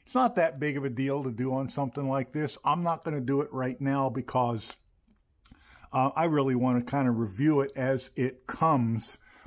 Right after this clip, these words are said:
But I have lubed it. I have adjusted it as best I could.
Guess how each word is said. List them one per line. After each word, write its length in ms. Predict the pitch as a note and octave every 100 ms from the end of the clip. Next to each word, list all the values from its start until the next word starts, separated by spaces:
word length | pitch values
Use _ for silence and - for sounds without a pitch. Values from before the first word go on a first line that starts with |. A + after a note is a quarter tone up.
| -
But 120 | D3
I 120 | C#3+
have 260 | D#3+ G3+ G3+
lubed 380 | F3+ F3 D3+
it. 120 | E3 -
I 120 | C#3
have 260 | B2 E3+ E3
adjusted 520 | D3+ D#3+ D3+ - D3+
it 140 | D3+ -
as 120 | A2+
best 340 | A2+ C#3+ -
I 80 | B2+
could. 460 | A2+ - F3+ F3